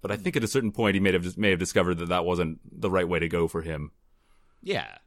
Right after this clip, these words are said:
Speaker 2: yeah. I mean, it, it's worth a try, though. It's good.
Speaker 1: Yeah,
Speaker 2: You know, you've,
Speaker 1: I,
Speaker 2: you've
Speaker 1: I
Speaker 2: gotta give
Speaker 1: admire
Speaker 2: that a
Speaker 1: him
Speaker 2: shot.
Speaker 1: for, for giving that a shot, and I think it pro-, it didn't.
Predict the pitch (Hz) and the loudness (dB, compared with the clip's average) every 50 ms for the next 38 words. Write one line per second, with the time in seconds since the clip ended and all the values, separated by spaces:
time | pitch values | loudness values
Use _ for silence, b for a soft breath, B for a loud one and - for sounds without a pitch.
0 | - - - 104 101 - - - 359 381 403 392 - - 392 392 - - - 247 | -20 -18 -18 -18 -18 -18 -18 -16 -16 -14 -14 -14 -12 -10 -10 -10 -8 -10 -6 -2
1 | 226 233 233 - - - - - 85 71 65 80 214 - - _ - 151 247 277 | -2 -2 -2 -2 -4 -6 -4 -4 -4 -4 -4 -8 -10 -14 -14 _ -10 -10 -10 -10
2 | 254 - - 247 - - - 151 135 135 143 113 156 180 190 185 185 208 196 - | -6 0 2 4 4 4 2 -2 -4 -4 -2 2 4 4 6 10 12 12 12 12
3 | - 139 143 127 113 107 101 98 - 110 101 92 90 90 92 - - - - - | 10 10 10 10 8 8 6 4 4 4 4 4 4 0 -4 -8 -14 -8 0 2
4 | 113 104 98 90 104 101 98 92 87 80 78 78 - - - 165 202 180 - - | 4 4 4 4 2 2 2 2 2 2 0 0 -2 0 0 0 0 -2 -4 -4
5 | - 95 92 87 85 107 90 - - - 113 107 101 92 104 - 151 131 117 104 | -4 -2 0 2 2 2 2 2 0 -2 0 0 0 0 -2 -2 -2 -2 -2 -4